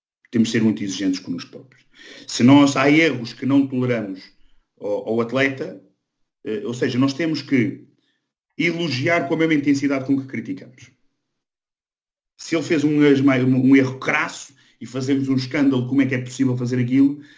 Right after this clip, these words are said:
Se ele tentou e teve sucesso numa coisa que era muito difícil e que andámos a chateá-lo, temos que fazer uma festa. E ele tem que sentir isso. O atleta tem que sentir, eh, que realmente o treinador está a puxar por mim. E, e é estranho, e, e, e pode ser estranho para muita gente, porque eu sou muito ruidoso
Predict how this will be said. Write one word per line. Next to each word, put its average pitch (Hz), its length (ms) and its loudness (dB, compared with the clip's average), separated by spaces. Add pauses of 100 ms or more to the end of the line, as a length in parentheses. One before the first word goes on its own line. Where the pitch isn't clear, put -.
(140)
Se 143 300 -4
ele 170 140 4
tentou 156 420 2
e 139 100 8
teve 139 200 -2
sucesso 143 440 -4
numa 139 140 0
coisa 135 240 -2
que 131 80 -2
era 131 120 0
muito 147 240 -2
difícil 135 440 2
e 127 60 2
que 127 100 -2
andámos 131 320 4
a 127 40 0
chateá-lo, 131 540 0 (220)
temos 131 280 2
que - 80 -12
fazer 120 260 -4
uma 113 160 -8
festa. - 420 -12 (400)
E 127 80 2
ele 185 120 0
tem 214 120 0
que - 80 -6
sentir 131 340 0
isso. 98 240 -8
O 226 60 2
atleta 220 320 0
tem 208 160 -2
que - 80 -10
sentir, 160 500 -4 (540)
eh, - 380 -4
que - 480 -4
realmente 185 580 2
o 170 40 -10
treinador 175 320 -4
está 165 140 -6
a - 40 -10
puxar - 240 -6
por 147 140 -4
mim. 131 280 2
E, 190 320 -2
e 202 80 6
é 233 80 6
estranho, - 460 0
e, 143 240 0 (320)
e, 139 180 0
e - 40 -2
pode 226 240 -2
ser - 80 4
estranho 156 280 4
para 147 100 2
muita 135 200 4
gente, 104 320 -2
porque - 220 -6
eu 135 40 2
sou 135 140 0
muito 135 320 6
ruidoso 110 760 2